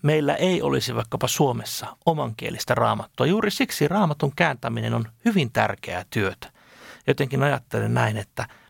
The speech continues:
me emme Suomessa oikein osaa ymmärtääkään, mikä etuoikeus meillä on, että meillä on Raamattu omalla äidinkielellämme. Ja todellakin siunaamme vahvasti tätä työtä ja tehdään uusien,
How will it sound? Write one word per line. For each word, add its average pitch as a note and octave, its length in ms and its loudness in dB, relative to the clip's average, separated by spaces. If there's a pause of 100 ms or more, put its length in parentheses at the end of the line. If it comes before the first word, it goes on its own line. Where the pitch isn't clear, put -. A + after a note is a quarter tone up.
me C3+ 100 2
emme C3+ 140 0
Suomessa C3 480 0
oikein B2+ 240 0
osaa C#3+ 220 2
ymmärtääkään, A#2+ 840 0
mikä A2+ 240 0
etuoikeus A2+ 720 -2
meillä A#2+ 360 2
on, A#2 120 2
että A#2 220 -6
meillä A2+ 320 0
on A2+ 100 2 (300)
Raamattu F3 800 -2
omalla D3 420 2
äidinkielellämme. G2+ 1160 -4 (240)
Ja C3+ 180 0
todellakin C#3+ 420 0 (440)
siunaamme C3+ 560 2
vahvasti B2 500 -2
tätä - 300 -2
työtä G#2 320 -2 (140)
ja A2+ 100 2
tehdään G#2+ 500 0 (520)
uusien, B2 480 2